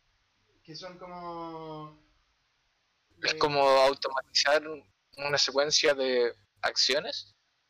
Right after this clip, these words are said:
Speaker 1: No tan así, pero por ejemplo una metodología ágil sería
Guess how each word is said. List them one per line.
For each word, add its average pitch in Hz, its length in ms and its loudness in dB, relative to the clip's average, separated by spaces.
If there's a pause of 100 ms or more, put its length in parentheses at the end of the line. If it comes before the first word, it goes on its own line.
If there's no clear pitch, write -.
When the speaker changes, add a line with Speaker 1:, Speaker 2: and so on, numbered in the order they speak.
(460)
Speaker 1:
No 359 540 -20
tan 370 220 -18
así, 285 520 -16
pero 190 140 -14
por 190 100 -8
ejemplo 240 260 -14
una 247 140 -10
metodología 233 720 -6
ágil 262 260 -14 (760)
sería 226 800 -4